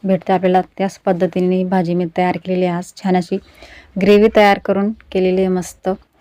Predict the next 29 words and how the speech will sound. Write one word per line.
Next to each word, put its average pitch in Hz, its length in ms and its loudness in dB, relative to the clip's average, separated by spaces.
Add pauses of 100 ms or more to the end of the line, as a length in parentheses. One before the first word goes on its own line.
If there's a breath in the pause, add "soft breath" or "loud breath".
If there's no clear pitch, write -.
(300 soft breath)
आणि 196 140 0
बिलकुल 202 420 2
अशी 214 140 2
चिकट 214 340 0
झालेली 208 360 4
नाही. 185 180 2
तुम्ही 185 240 -2
बघू 185 180 0
शकता 185 380 -8 (920)
अशी 214 200 -4
मोकळी 190 340 0
मोकळी 190 320 0
झालेली 185 300 0
आहे 175 100 0
मस्त. 180 380 -6 (1300 soft breath)
किती 202 180 -6
छान 202 360 2
झालेली 180 440 2
आहे. 170 100 -2 (480 soft breath)
तुम्ही 202 220 0 (140)
पोळीसोबत 185 720 2
किंवा 180 180 0
भाकरसोबत 175 800 -2
किंवा 180 160 0
भातासोबतसुद्धा 175 1000 -2 (960 soft breath)
खाऊ 185 200 2
शकता 185 340 -4
ही 180 140 0
भाजी. 175 380 -4